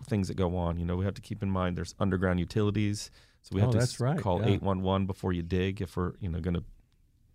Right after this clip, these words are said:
Speaker 1: dig it at all.
Speaker 2: Sure.
Speaker 1: And then, um,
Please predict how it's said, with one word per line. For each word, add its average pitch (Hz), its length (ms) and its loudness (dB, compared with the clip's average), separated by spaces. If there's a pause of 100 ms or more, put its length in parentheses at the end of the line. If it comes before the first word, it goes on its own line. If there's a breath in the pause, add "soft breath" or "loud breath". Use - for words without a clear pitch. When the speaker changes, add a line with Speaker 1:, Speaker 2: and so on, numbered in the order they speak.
(500)
Speaker 1:
dig 95 240 6
it 87 100 4
at 85 80 2
all. 85 300 4 (180 loud breath)
Speaker 2:
Sure. 101 260 -2 (140)
Speaker 1:
And 95 180 2
then, 98 260 6
um, 85 440 0